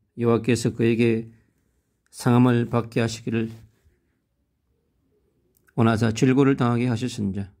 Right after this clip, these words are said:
그의 영혼을 속건 제물로 드리기에 이르면 그가 씨를 보게 되며, 그의 날은 길 것이요, 또 그의 손으로 여호와께서 기뻐하시는 뜻을 청취하리로다.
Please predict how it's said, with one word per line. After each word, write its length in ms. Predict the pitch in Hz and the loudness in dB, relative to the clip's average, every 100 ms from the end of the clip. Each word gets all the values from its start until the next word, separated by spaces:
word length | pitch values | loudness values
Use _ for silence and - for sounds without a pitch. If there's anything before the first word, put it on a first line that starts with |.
| _ _ _ _ _ _ _ _ | _ _ _ _ _ _ _ _
그의 300 | 127 117 113 | 2 4 4
영혼을 400 | 113 113 110 113 | 2 0 0 -4
속건 420 | - - 123 117 | -8 -4 -2 0
제물로 420 | 113 113 113 110 | 2 2 0 0
드리기에 380 | 110 107 104 107 | -2 -2 0 -2
이르면 560 | 107 107 107 107 107 - _ _ _ _ | 0 -2 -2 -4 -8 -14 _ _ _ _
그가 260 | - 120 120 | -4 0 2
씨를 300 | 220 165 156 | 2 2 2
보게 220 | 139 143 | 0 -2
되며, 360 | 139 98 98 92 - _ | -2 -4 -6 -8 -16 _
그의 340 | - 123 117 117 | -4 0 2 2
날은 640 | 117 113 117 113 110 113 - _ _ _ | 2 2 2 0 -2 -8 -20 _ _ _
길 180 | 131 117 | -4 -2
것이요, 560 | 123 113 - 117 110 113 - _ _ _ | -2 -2 0 0 -2 -8 -20 _ _ _
또 260 | 113 113 | -2 -2
그의 340 | 110 123 113 117 | 2 2 4 0
손으로 460 | - 113 110 113 | 0 0 0 0
여호와께서 680 | 110 113 110 113 104 120 110 | 2 0 0 -4 -4 -4 -4
기뻐하시는 640 | 110 139 - 139 131 131 131 | -4 -6 -2 0 0 0 0
뜻을 420 | 147 - 120 117 | -4 -2 -2 -2
청취하리로다. 1000 | - 139 131 139 127 127 101 98 98 | -4 -4 -2 -4 -4 -6 -6 -8 -10